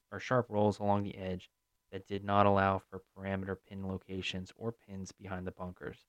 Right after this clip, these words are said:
The front right bunker complex was eliminated, and a tightly mowed grass slope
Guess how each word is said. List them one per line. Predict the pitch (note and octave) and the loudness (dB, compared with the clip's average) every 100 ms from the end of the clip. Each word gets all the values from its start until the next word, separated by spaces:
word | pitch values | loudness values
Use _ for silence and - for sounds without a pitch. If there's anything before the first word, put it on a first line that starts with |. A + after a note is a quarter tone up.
| _ _ _ _ _ _ _ _ _ | _ _ _ _ _ _ _ _ _
The | G#2+ | -12
front | - B2 - | -2 -2 2
right | A#2+ F#2 - | 2 2 -2
bunker | G#2 G2+ _ | -10 -10 _
complex | G#2 F#2+ - G2 - | -4 -4 -6 -10 -10
was | F#2+ | -12
eliminated, | F#2+ F#2+ G2+ G#2 G#2 A2 A2 _ _ _ | -8 -6 -4 0 2 0 -4 _ _ _
and | G#2 | -10
a | G2 | -10
tightly | - A2 G#2 G#2+ | -6 -8 -4 -4
mowed | G2+ G2 - | -2 -2 -4
grass | G2 G2 F#2+ - - - | -4 0 0 -4 -18 -14
slope | G2 F#2+ | -6 -6